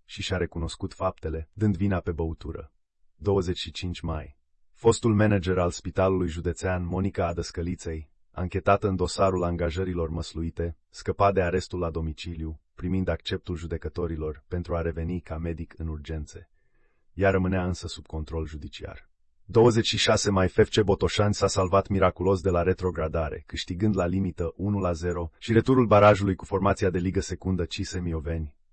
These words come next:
gol marcat de Mailat. Echipa locală dădea astfel peste cap orice pronostic,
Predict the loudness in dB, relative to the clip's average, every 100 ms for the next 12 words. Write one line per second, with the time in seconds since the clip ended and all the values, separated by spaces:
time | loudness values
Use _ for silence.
0 | _ 0 2 2 0 -2 -4 -4 -6 -6
1 | -8 -12 -18 -20 _ _ _ _ _ _
2 | _ -10 -4 4 4 6 6 6 4 2
3 | 4 2 0 -8 -2 -2 -2 -2 -2 0
4 | -2 0 -2 -4 -4 -4 -8 -14 -14